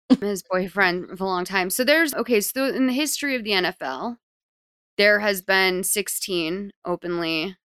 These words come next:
Speaker 2: out players.
Speaker 1: Wow.
Speaker 2: So someone who's playing now is Carl Nassib, who's a defensive lineman with the Browns, Buccaneers, and Raiders. I assume at the last team is who they're currently with.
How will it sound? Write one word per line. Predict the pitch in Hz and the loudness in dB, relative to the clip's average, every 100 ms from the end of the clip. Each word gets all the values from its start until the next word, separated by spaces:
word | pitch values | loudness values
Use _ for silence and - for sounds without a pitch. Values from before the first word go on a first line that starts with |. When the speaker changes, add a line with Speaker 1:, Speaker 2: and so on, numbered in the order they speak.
| - | 0
Speaker 2:
out | 175 160 156 - _ | 4 4 0 -8 _
players. | 160 143 127 123 202 247 - - _ _ | -4 -2 -2 -2 -4 -4 -8 -10 _ _
Speaker 1:
Wow. | 147 143 143 _ _ _ - | -18 -18 -20 _ _ _ -8
Speaker 2:
So | - 214 202 | 2 6 6
someone | 196 240 226 226 | 4 0 0 0
who's | 214 | -2
playing | - 208 196 185 180 | -4 -2 2 2 4
now | 175 175 175 160 | 6 6 4 2
is | 170 170 | 0 -4
Carl | - 190 180 175 | -2 2 4 4
Nassib, | 175 151 160 - 151 135 139 180 | 2 2 0 0 -2 -2 -2 -8
who's | 190 175 160 - | -6 -4 -4 -10
a | 202 | -8
defensive | 190 202 214 208 190 | -2 2 2 0 0
lineman | 190 185 185 | 2 4 2
with | 180 | -2
the | |
Browns, | 170 180 180 180 | 0 2 4 2
Buccaneers, | 185 180 180 170 160 | -2 -2 -4 -2 -4
and | 160 160 | -4 -2
Raiders. | 165 160 151 160 175 - | 0 2 2 0 -2 -4
I | |
assume | 180 175 190 180 | -4 -2 -4 -4
at | 165 | -4
the | |
last | 160 156 165 - | -6 -4 -4 -6
team | - 170 | -6 -6
is | 165 | -6
who | 170 | -6
they're | 170 156 | -8 -8
currently | - 165 113 160 | -4 -4 -4 -6
with. | 156 160 156 | -2 -2 -4